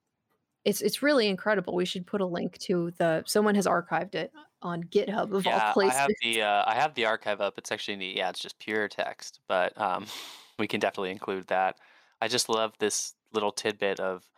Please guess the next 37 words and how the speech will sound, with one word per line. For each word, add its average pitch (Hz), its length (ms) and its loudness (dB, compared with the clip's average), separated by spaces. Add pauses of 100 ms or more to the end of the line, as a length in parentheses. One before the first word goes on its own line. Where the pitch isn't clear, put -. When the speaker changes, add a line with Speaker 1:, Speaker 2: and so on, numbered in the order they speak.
(420)
Speaker 2:
they're 107 120 2
going 104 320 2
over 101 240 2
a 95 60 4
list 104 300 -2
of 98 100 -8
names 104 420 -2
for 104 120 -6
different 95 280 -6
drugs, 135 440 0
and 92 200 -10
she - 120 -10
says, 92 340 0 (420)
"I'll 104 200 0
give 113 160 -2
you 98 180 -2
the 90 220 -4
equivalent 104 420 -2
names 85 240 -8
'cause - 180 -4
generics 101 380 0
have 90 100 -6
different 117 280 -6
names 82 240 -6
here. - 280 -8
You've 202 160 -18
got 87 180 -4
Xanax, 135 460 0
Prozac, 110 360 2 (120)
Librium, 107 420 0
Valium, 98 400 2 (380)
and 107 120 -4
what 101 160 -2
you 151 160 -4
call 127 220 0
the - 100 -6
juice." - 520 -14